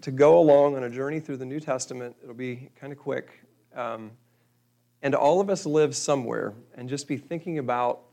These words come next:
what are the attitudes of a born-again Christ follower about, um, our house and where we live. So I'm gonna read in the New Testament, and we're basically just gonna point out four attitudes or four truths, um, about where we live.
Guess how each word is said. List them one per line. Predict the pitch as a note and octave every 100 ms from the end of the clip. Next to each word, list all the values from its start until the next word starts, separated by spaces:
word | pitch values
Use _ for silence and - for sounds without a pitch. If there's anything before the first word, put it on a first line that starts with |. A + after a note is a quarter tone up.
| _ _ _ _ _ _ -
what | C#3+ F3
are | F3
the | D#3
attitudes | C3 C3+ C3+ C#3 B2+ B2 A#2+
of | - A#2+
a | A#2 A2+ A2+ A2+ - - - -
born-again | B2+ C3 D#3 E3+ C#3+ B2+ B2
Christ | - C#3 C#3+ -
follower | B2 A#2 A#2+ A2+ A2+ A2+ _ _ _
about, | C3+ B2 B2+ B2 -
um, | - B2 A#2+ A2+ A2+ - - -
our | B2
house | A2 E3 E3+ -
and | - B2+
where | C3+ C#3
we | B2+
live. | B2 A#2+ G#2+ - _ _ _ _ _ _
So | - D#3
I'm |
gonna | E3
read | F3+ F#3
in | F3
the |
New | E3 E3
Testament, | D#3+ D3+ D#3+ D3+ - - -
and | D#3
we're | D#3
basically | E3+ G#3 G#3+ G3+ F#3
just | E3+ D#3+
gonna | F3+ D#3
point | - F3 E3+
out | D3 C#3+ - - _ _ _ -
four | F#3 F#3
attitudes | D3+ D3+ D#3 - D3 C3
or | B2+
four | - D#3+
truths, | D#3 - C3+ - - - -
um, | A#2+ A#2+
about | B2 C3 -
where | B2+ B2
we | A#2+
live. | A2 A2+